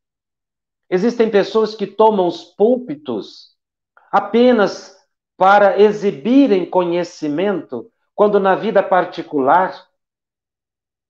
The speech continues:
atuam ou agem em desconformidade com aquilo que pregam. Sobretudo agora, em que as redes sociais permitem uma propagação tão rápida de mensagens,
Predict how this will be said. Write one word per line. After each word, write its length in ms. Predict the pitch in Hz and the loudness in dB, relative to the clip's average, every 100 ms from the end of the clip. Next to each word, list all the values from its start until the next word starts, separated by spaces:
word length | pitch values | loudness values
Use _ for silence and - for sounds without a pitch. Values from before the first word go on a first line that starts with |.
| _ _ _ _ _ _ | _ _ _ _ _ _
atuam 640 | 175 175 - 233 254 190 151 | -4 -4 -6 -4 0 2 2
ou 180 | 147 160 | 4 4
agem 720 | 214 214 151 113 117 110 _ _ _ _ _ _ _ _ _ | 2 0 -4 -8 -10 -12 _ _ _ _ _ _ _ _ _
em 240 | 185 202 151 | -6 -4 2
desconformidade 1600 | 247 262 - - 220 254 - 208 208 180 165 143 185 185 135 | 2 2 -2 -2 0 0 0 0 0 -2 -2 0 0 -2 -8
com 180 | 135 139 | -8 -6
aquilo 380 | 135 - 143 131 | -6 -8 -10 -10
que 100 | - | -16
pregam. 640 | - 131 143 107 98 - _ _ _ _ _ _ _ _ _ _ _ _ _ | -8 -4 -2 -4 -8 -12 _ _ _ _ _ _ _ _ _ _ _ _ _
Sobretudo 580 | - 139 139 135 180 147 | -4 -2 0 0 0 0
agora, 480 | 135 156 165 127 123 | 2 4 4 4 0
em 280 | 123 123 | -4 -12
que 100 | 123 | -4
as 160 | 127 120 | -4 -4
redes 300 | 143 135 123 | -4 -4 -4
sociais 560 | - 123 - 131 143 - | -10 -12 -4 -2 -2 -6
permitem 840 | - 117 117 139 143 135 113 101 _ _ _ | -6 -6 -4 -6 -6 -8 -10 -12 _ _ _
uma 160 | - 131 | -10 -4
propagação 640 | 131 139 127 120 - 139 | -2 0 0 0 0 -4
tão 200 | 139 202 | -2 -4
rápida 520 | 190 170 170 127 113 | -2 -4 -4 -4 -6
de 120 | 113 120 | -6 -6
mensagens, 1080 | 113 104 - 156 151 107 98 92 - _ | -6 -10 -2 0 0 -4 -10 -12 -20 _